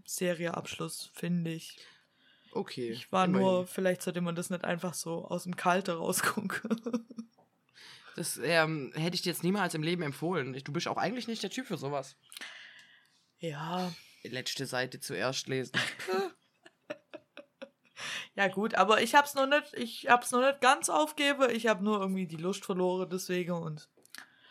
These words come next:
Speaker 2: Vielleicht irgendwann mal.
Speaker 1: Ja, ich
Speaker 2: Die Frage wird noch nicht vom Repertoire gestrichen.
Speaker 1: Äh, nee, ich glaub, ich hab auch vor zwei Wochen oder so hab ich eine Folge wieder zwischendrin geguckt, aber es ist nicht nennenswert weitergeguckt, sagen wir so.
Speaker 2: Ja, okay.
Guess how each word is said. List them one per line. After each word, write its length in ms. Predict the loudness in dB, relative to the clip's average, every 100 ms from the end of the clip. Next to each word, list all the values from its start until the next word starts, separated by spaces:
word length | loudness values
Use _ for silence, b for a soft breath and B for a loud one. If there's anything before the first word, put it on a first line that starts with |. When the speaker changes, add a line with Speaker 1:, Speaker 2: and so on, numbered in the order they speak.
| B B B B _ _
Speaker 2:
Vielleicht 340 | 8 10 10 4
irgendwann 320 | 2 0 0
mal. 200 | 0 -2 -8 _ -20 _ -12
Speaker 1:
Ja, 400 | -4 -2 -2 -2
ich 160 | -8 -6
Speaker 2:
Die 80 |
Frage 340 | 2 4 6 2
wird 160 | -2
noch 80 | -2
nicht 160 | -4 -2
vom 140 | -4
Repertoire 420 | -4 -4 -2 0
gestrichen. 380 | -2 -4 -6 -4
Speaker 1:
Äh, 60 | -4
nee, 180 | -4 -6
ich 80 | -2
glaub, 180 | -4
ich 120 | 0 0
hab 120 | 4
auch 280 | 2 2 _
vor 560 | -10 -2 0 0 -2 _
zwei 320 | -8 -2 0
Wochen 240 | 0 -4 -4
oder 160 | -4
so 160 | -4 -6
hab 100 | -6
ich 80 | -4
eine 120 | -6
Folge 440 | -4 -6 -4 -6 -10
wieder 220 | -10 -10
zwischendrin 580 | -8 -10 -10 -10 -10 -8
geguckt, 280 | -10 -8 -6
aber 220 | -2 -2
es 140 | -2
ist 60 | -4
nicht 280 | -2 -2 0
nennenswert 640 | 2 2 0 -2 -4 -4
weitergeguckt, 540 | -8 -6 -8 -10 -16
sagen 240 | -14 -10 -8
wir 120 | -10
so. 300 | -8 -10 -12 _ _ _ _ b b b b _ _
Speaker 2:
Ja, 180 | 0 0
okay. 320 | 0 -4 -8